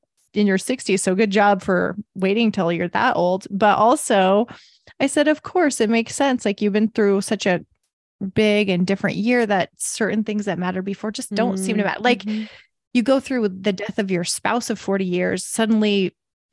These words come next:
Speaker 1: maybe voting was a big deal to you. And then it's like, "Who cares?" You know, in comparison to that, like, who cares about voting?
Speaker 2: Totally.
Speaker 1: And so I think those are things in our lives that make us really shift our perspective on what matters and what's a big deal.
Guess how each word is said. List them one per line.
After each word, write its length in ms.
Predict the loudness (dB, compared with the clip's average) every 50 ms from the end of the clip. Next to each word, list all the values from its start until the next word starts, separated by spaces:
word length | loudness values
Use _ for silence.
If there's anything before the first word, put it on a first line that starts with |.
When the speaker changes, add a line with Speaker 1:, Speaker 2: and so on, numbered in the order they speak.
| _ _ _ _
Speaker 1:
maybe 380 | 0 2 2 4 4 4 2
voting 380 | 0 0 0 0 2 0 0 0
was 180 | 0 0 0
a 60 | 2 0
big 160 | 0 0 0
deal 140 | -2 -4 -4
to 120 | -4 -4
you. 100 | -4 -2
And 80 | -2 -4
then 120 | -4 -4
it's 160 | -4 -6 -4
like, 260 | -4 -4 -4 -6 -10 -18 _ _ _ _ _ -14 -10 -4
"Who 120 | -4 -4 -4
cares?" 440 | -4 -6 -8 -8 -8 -10 -16 -16 -8
You 160 | -4 -2 0
know, 160 | 2 2 0 2
in 160 | 2 0 0
comparison 560 | 2 0 2 2 2 2 2 0 0 0 0
to 100 | 0 0
that, 260 | 0 0 2 2 2 0
like, 160 | -2 -2 -4 -8 -14 -14 -14 -12 -10 -6
who 120 | -4 -4
cares 240 | -4 -4 -6 -6 -4
about 200 | -6 -6 -8 -4
voting? 360 | -4 -4 -2 -2 -2 -2 -2
Speaker 2:
Totally. 200 | -4 -4 -6 -8 -10 -16 -20 -6 -4
Speaker 1:
And 140 | -4 -2 0
so 120 | 2 2
I 100 | 2 2
think 260 | 2 2 0 0 0
those 400 | 0 2 2 4 4 4 4 4
are 120 | 2 0 0
things 420 | 0 0 0 0 0 0 0 0
in 100 | 0 2
our 140 | 2 0 0
lives 720 | 0 0 2 2 2 2 2 0 -2 -6 -6 -6 -6 -6 -8 -10 -18 -20 _ _ _ 0
that 220 | 2 2 2 2
make 280 | 2 2 0 0 0 -2
us 200 | -2 -4 -2 -2
really 220 | -2 -2 0 -2
shift 600 | -2 -4 -6 -4 -2 0 0 0 -2 -4 -6 -6 -4
our 180 | -2 -2 -2 -2
perspective 600 | -4 -4 -6 -6 -4 -4 -6 -4 -4 -4 -2 -2
on 220 | -2 -2 -2 -2
what 240 | 0 0 0 0 -2
matters 440 | -4 -4 -4 -2 -2 -2 -2 -4 -4
and 100 | -4 -4
what's 200 | -4 -6 -6 -6
a 40 |
big 200 | -6 -6 -8 -6
deal. 360 | -4 -4 -2 -2 -2 -4 -6